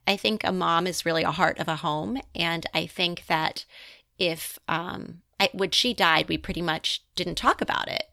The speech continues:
which was so weird because she'd been there one moment and then gone the next. And I feel like having a mom, <laughs> I kind of needed my mom to shepherd me through the grief, if that makes sense.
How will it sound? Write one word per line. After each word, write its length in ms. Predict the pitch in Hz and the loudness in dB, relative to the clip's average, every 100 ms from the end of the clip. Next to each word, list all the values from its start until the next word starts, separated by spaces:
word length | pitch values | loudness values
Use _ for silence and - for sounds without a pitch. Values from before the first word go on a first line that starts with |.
| - | -10
which 200 | 180 180 | -8 -4
was 120 | 175 | -2
so 180 | - 165 | 0 2
weird 320 | 160 220 160 | 4 4 4
because 320 | 151 - 165 - | 0 -2 -2 0
she'd 180 | 160 | -2
been 180 | 160 160 | -2 -2
there 160 | 160 156 | 0 0
one 260 | 156 160 | -2 -6
moment 520 | 156 170 175 80 - - - | -4 -4 -4 -6 -8 -12 -10
and 120 | 156 | -8
then 120 | 180 | -8
gone 260 | - 82 - | -4 -4 -2
the 60 | |
next. 440 | - - - - - - - - - - - - - | -4 -4 -6 -10 -12 -16 -18 -18 -20 -20 -20 -18 -4
And 100 | 185 | 0
I 120 | 170 | 2
feel 340 | 170 - 190 190 | 0 -2 0 4
like 440 | 160 156 - - _ - - - | 4 4 0 -10 _ -20 -20 -4
having 340 | 190 190 170 | 2 2 2
a 60 | 160 | 0
mom, 580 | 175 185 175 160 165 156 _ _ _ _ _ | 0 2 2 0 -4 -12 _ _ _ _ _
<laughs> 560 | - - - - 311 | -20 -20 -14 -8 0
I 80 | 214 | 2
kind 200 | 214 311 | 6 6
of 100 | 196 | 6
needed 280 | 190 202 170 | 6 4 6
my 120 | 160 | 4
mom 260 | 175 175 160 | 4 4 2
to 60 | |
shepherd 380 | 160 175 165 165 | 2 2 2 -2
me 80 | 170 | -4
through 160 | 147 156 | -4 -4
the 80 | |
grief, 340 | - 170 - - | -2 -2 -2 -4
if 100 | - | -2
that 160 | 160 - | 0 0
makes 220 | 67 - | -4 -6
sense. 520 | - - - - - | -4 -6 -8 -10 -10